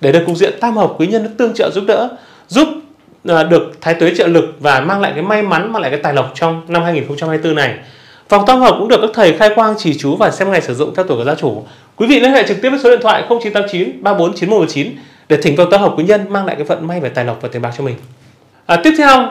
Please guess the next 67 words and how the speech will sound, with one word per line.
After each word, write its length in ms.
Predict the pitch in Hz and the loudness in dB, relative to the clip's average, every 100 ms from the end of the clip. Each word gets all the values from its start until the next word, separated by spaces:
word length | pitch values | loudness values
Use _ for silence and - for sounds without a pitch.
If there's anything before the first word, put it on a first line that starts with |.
| - | -2
là 180 | 170 156 | 0 2
phương 120 | 254 | 2
diện 140 | 240 214 | 2 2
tài 120 | 180 | 4
lộc 120 | 165 151 | 4 2
của 60 | 143 | 0
những 180 | 180 | 0
người 100 | 240 | 0
tuổi 120 | 160 135 | 2 2
Thìn 260 | 185 165 | 0 0
trong 140 | 202 220 | 2 0
năm 120 | 220 | 2
hai 120 | 220 | 2
nghìn 160 | 185 185 | 2 0
không 140 | 190 | -2
trăm 160 | 208 202 | -2 -2
hai 80 | |
mươi 100 | 208 196 | -2 0
tư 100 | 220 | 0
thì 80 | 151 | 0
cũng 80 | 151 | -4
cho 100 | 190 | -2
thấy, 260 | 190 160 226 - - - _ _ _ _ _ _ | 2 2 0 -6 -20 -20 _ _ _ _ _ _
à, 220 | 165 170 | 2 4
những 180 | 170 247 | 4 2
dự 200 | 269 226 | 2 2
án 340 | 185 190 294 302 | 2 2 0 0
hùn 180 | 226 175 | 2 2
hợp 320 | 156 156 147 | 4 2 0
làm 260 | 147 147 143 | -2 -2 -2
ăn 220 | 226 226 214 - | -2 -2 -6 -14
của 280 | - 135 113 127 | -2 0 0 -2
những 160 | 220 | 0
người 100 | 247 135 | 2 2
tuổi 80 | 123 | 0
Thìn 220 | 165 123 | 0 0
trong 140 | 202 185 | -4 -4
thời 80 | |
gian 200 | 127 175 | -2 0
này 180 | 180 139 120 | 0 -4 -6
cũng 160 | 170 | -10
dễ 320 | 175 202 277 285 | -2 0 2 -2
gặp 220 | - - | -6 -6
bất 160 | 214 214 | -10 -6
trắc 220 | 254 254 | -8 -4
nữa 140 | 180 | -6
giữa 180 | - 180 | -2 -2
chừng. 320 | 208 165 110 - - - - _ - | 0 0 -2 -8 -20 -20 -20 _ -2
Cái 120 | 233 | 2
họa 220 | 277 - | 2 2
phá 180 | 185 226 | 2 4
tài 200 | 262 175 | 4 4
nó 60 | 156 | 2
treo 200 | 165 240 | 2 4
lơ 180 | 247 240 | 6 4
lửng 200 | 165 120 | 4 0
trên 120 | 202 | 2
đầu. 260 | 202 143 113 - - _ | 4 4 2 -6 -20 _
Đầu 180 | - 190 269 | 4 4 6
tư 100 | 262 | 6
làm 220 | 226 - | 6 4
ăn 220 | 233 233 | 2 2
với 160 | 208 196 | 0 0
cái 100 | 247 | -2
quy 140 | 254 233 | -2 4
mô 160 | 233 | 4
lớn 520 | 220 196 202 311 - | 4 4 2 0 -6